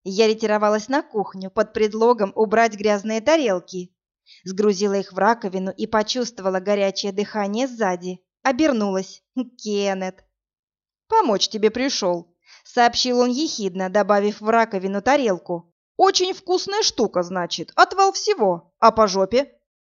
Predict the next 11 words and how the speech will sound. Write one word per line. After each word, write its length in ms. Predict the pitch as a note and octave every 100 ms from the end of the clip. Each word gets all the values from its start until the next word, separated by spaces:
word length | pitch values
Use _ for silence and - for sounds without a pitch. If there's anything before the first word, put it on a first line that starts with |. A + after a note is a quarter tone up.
| -
"Я 260 | F4+ F#4+
буду 220 | F#4+ G4
маме 320 | G4 B3+ G#3 A3+
жаловаться", 800 | A3+ A3 G#3+ G#3+ - G#3+ G#3+ _ _ _ _
прошептала 720 | A3 A3 A3 G#3+ - B3 A3
с 80 | F#3
располагающей 840 | A3+ G#3+ A3 A3 G#3+ G#3+ G#3 G#3 A3
к 60 |
исполнению 680 | G#3+ - G#3 G#3+ G#3+ G#3 G#3
угрозы 580 | - A3+ A3 C#4 A#3+ G3
улыбкой. 640 | - F4+ B3 - - F3+